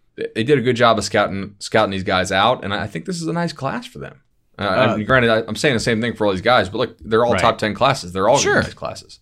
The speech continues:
Speaker 2: Yeah. Then it comes down to development. Then it comes down to situation, schedule, you know, all the little tiny margin stuff. But you don't get to be considered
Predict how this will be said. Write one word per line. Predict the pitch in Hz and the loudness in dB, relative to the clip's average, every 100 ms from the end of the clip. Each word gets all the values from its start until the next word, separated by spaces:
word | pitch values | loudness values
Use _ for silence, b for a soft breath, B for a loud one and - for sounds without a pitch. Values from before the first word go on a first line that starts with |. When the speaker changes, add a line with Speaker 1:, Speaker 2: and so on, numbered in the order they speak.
| _ | _
Speaker 2:
Yeah. | - 165 65 | -8 -8 -2
Then | 104 127 | 2 4
it | |
comes | 120 120 | 4 4
down | 107 104 | 4 0
to | 107 | 0
development. | 95 87 87 82 - | -2 -2 -4 -4 -4
Then | 87 | -4
it | 98 | -6
comes | - 101 | -4 -6
down | 90 87 | -4 -8
to | |
situation, | - 98 104 85 85 113 123 | -8 -10 -6 -6 -6 -6 -6
schedule, | - 85 82 104 123 127 | -8 -12 -6 -6 -6 -8
you | 101 92 | -6 -4
know, | 85 98 101 | -6 -8 -8
all | 95 104 | -6 -2
the | 110 | -2
little | 104 101 | -2 -4
tiny | - 98 98 | 0 2 4
margin | 95 107 107 85 | 4 2 0 -6
stuff. | - 57 50 | -6 -10 -10
But | - 92 - B B B B | -4 -4 -4 B B B B
you | 107 | 0
don't | 120 117 | 2 4
get | 131 123 | 2 2
to | |
be | 110 | 0
considered | - 104 - 143 127 107 101 90 | 2 0 2 2 2 2 0 -4